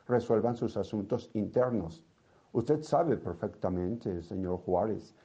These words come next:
que esta situación tiene que resolverse. Y precisamente esta situación ha ido creciendo y creciendo. Y los representantes tanto de España como de Francia y del propio Reino Unido decidimos reunirnos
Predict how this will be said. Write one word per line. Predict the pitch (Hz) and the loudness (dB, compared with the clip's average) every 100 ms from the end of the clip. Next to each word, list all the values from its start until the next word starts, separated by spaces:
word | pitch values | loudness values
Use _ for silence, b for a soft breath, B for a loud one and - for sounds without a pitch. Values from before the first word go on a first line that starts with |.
| b | b
que | - 110 117 | -2 0 2
esta | 113 110 | 0 -4
situación | - - 90 - 101 95 131 | -6 -4 -4 0 0 0 -2
tiene | - 95 113 | -4 -4 -2
que | 120 | -2
resolverse. | 101 - 95 82 113 117 - 95 - _ b b b b | -4 -4 -2 2 2 0 -6 -10 -12 _ b b b b
Y | 143 | 2
precisamente | - 127 156 147 180 143 180 180 104 | 4 2 0 0 2 2 0 2 0
esta | 107 139 | 0 -2
situación | 123 - 95 90 104 110 143 | -2 -2 -2 0 0 0 0
ha | - | 0
ido | 110 120 | 0 -2
creciendo | 120 90 - 95 90 127 135 | -4 -6 -4 -4 -2 -2 -2
y | 104 | -2
creciendo. | 98 82 104 95 135 101 - B B B B _ - | -4 -4 -2 -2 0 -2 -4 B B B B _ 2
Y | 151 156 160 - - | 2 4 0 -4 -10
los | - 107 | 2 4
representantes | 117 113 107 107 101 110 156 165 185 - | 4 2 -2 -2 0 0 0 -2 -6 -4
tanto | 101 131 123 | -4 -2 -2
de | 92 | -4
España | 90 - 101 131 104 - - | -6 -2 0 2 -2 -6 -8
como | - 92 | -4 -2
de | 90 87 | 0 -2
Francia | - 104 131 131 98 85 B B _ | 0 0 -2 -4 -4 -4 B B _
y | 113 | 2
del | 98 95 | 2 2
propio | 104 123 117 92 | 2 0 2 2
Reino | 95 107 107 | 2 2 0
Unido | 104 95 98 113 165 160 B _ | 0 0 0 0 -2 -8 B _
decidimos | 110 117 117 98 156 170 98 | 0 0 0 0 2 2 0
reunirnos | 107 101 98 120 147 143 95 95 | 0 -2 0 0 0 0 -2 -6